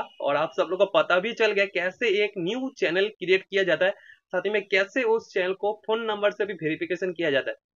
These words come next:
और जो जो setting करना था मैं सब कुछ बता दिया। अभी और भी setting है, वो कुछ काम का नहीं है, अगर आप लोग बताओगे फिर मैं उस setting के बारे में आप लोग को बता दूंगा, ठीक है। I hope आप सब लोग को वीडियो को अच्छा लगा होगा।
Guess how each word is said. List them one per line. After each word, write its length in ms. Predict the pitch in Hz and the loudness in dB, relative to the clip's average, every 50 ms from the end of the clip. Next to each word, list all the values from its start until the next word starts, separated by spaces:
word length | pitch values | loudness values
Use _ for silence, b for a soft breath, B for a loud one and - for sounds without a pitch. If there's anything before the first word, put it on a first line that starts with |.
| _ _ - | _ _ -6
और 120 | 123 131 135 | -6 -6 -2
जो 140 | 165 151 160 | -2 -2 -2
जो 100 | 196 202 | -2 -2
setting 320 | - 165 156 170 196 202 190 | 0 0 0 0 0 0 0
करना 320 | 180 170 180 190 196 196 190 | 0 0 2 2 0 0 0
था 200 | - 185 196 196 | 2 4 4 4
मैं 180 | 190 180 185 185 | 2 0 -2 0
सब 180 | - 160 - - | 0 -2 -2 0
कुछ 180 | 202 196 165 151 | 0 0 4 4
बता 200 | 151 151 175 180 | 4 4 4 2
दिया। 200 | 185 190 190 - | 4 2 2 2
अभी 200 | 143 147 165 208 | 2 -2 -2 2
और 180 | 196 180 185 185 | 4 4 4 4
भी 100 | 196 240 | 2 -4
setting 300 | 226 - 202 196 240 233 | 0 0 0 0 0 0
है, 140 | 226 269 269 - _ _ _ _ _ - | -2 -2 -2 -6 _ _ _ _ _ -6
वो 140 | 170 185 190 - - | -4 -4 -4 -2 -2
कुछ 160 | 214 220 - | -4 -4 0
काम 220 | - 185 175 185 | 0 0 0 2
का 100 | 190 226 226 | 2 2 2
नहीं 160 | 214 214 233 | 2 2 0
है, 60 | 247 233 - - | -2 -2 -2 -2
अगर 220 | 156 170 196 208 208 - 156 | 2 4 6 4 4 4 0
आप 140 | 165 - - 190 | -2 -2 0 -2
लोग 220 | 202 202 196 - _ _ _ _ _ _ _ _ | -2 -2 -2 -8 _ _ _ _ _ _ _ _
बताओगे 400 | 131 139 139 190 214 214 208 226 208 | 0 2 6 6 6 6 4 0 -2
फिर 180 | 190 202 196 | -2 -2 -2
मैं 160 | 196 196 196 | 0 2 2
उस 220 | 190 196 196 196 - | 2 2 0 -2 -6
setting 220 | 180 175 180 190 196 | -4 -2 -2 -2 2
के 60 | 190 | 2
बारे 120 | 180 175 | 2 2
में 100 | 185 190 | 2 0
आप 180 | 180 - - 165 | 0 -2 -2 -4
लोग 120 | 165 160 | -6 -4
को 80 | - - | -2 0
बता 200 | 156 139 156 147 139 | 0 2 2 2 2
दूंगा, 200 | 135 127 120 127 | 0 -4 -4 -2
ठीक 180 | - 240 226 | -2 0 2
है। 80 | 190 - - _ _ _ b b b b b b _ _ - | 0 -2 -2 _ _ _ b b b b b b _ _ 0
I 120 | - 139 151 | 2 4 6
hope 180 | 208 240 233 | 6 6 6
आप 120 | 226 214 214 | 4 4 6
सब 200 | - 226 214 185 214 | 4 2 2 4 2
लोग 100 | 214 196 | 2 2
को 80 | 208 190 | 4 4
वीडियो 180 | 196 196 196 | 4 4 6
को 60 | 196 | 4
अच्छा 200 | 175 160 - 202 | 2 4 4 4
लगा 160 | 190 196 196 202 | 6 6 8 6
होगा। 200 | 196 190 208 | 6 6 4